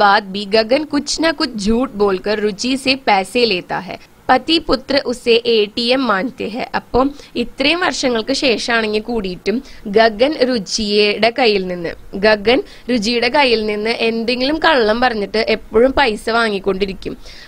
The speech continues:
പതിയും പുത്രനും രണ്ടുപേരും ഈ രുചിയെ ഒരു എ ടി എം ആയിട്ടാണ് കരുതുന്നത്. സർവേഷ് കാ ഘർ വർലി മേ ഥാ, കൈ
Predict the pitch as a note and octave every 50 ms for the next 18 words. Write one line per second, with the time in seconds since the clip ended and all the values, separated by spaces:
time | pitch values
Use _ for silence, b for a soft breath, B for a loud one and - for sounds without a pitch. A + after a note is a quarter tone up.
0 | B - A#3 A3+ A3 - - B3+ C#4+ E4 D#4+ E4+ D#4+ B3+ - - A3+ A#3 A#3 A#3
1 | A3+ G#3+ F#3+ G#3 G3+ G#3 A3 A#3 D4+ D#4+ D#4 C4+ A3+ G#3 A3+ A#3+ - A3+ A3 A3+
2 | A#3 B3+ B B B B G3+ A3 A3+ F#3+ - - A3 G#3+ G3+ G#3+ A#3+ - - A3+
3 | A3+ A#3 B3 - A3 A#3 A3+ A3 A3 A3 - - - A#3 A#3 A#3+ A#3+ B3+ D4 D4
4 | A3+ G3 - A3 G3+ G3+ G#3+ B3+ B3 A3 G3 F#3 F#3 F3 E3 D#3 D#3 E3 D#3 -
5 | B B B B B B B - - C#4 C#4 C#4 C#4 C4 D#4+ F4 F4 - - E4+
6 | E4+ E4+ C#4 A#3+ B3+ A3+ G3+ G#3+ A#3 G#3 G#3+ G#3 G#3 G#3 G#3+ G#3+ B3 B3+ B3+ A#3
7 | A3+ A3+ A3+ A#3+ A#3 F#3 F#3 F#3+ B B B B B - C4 B3 B3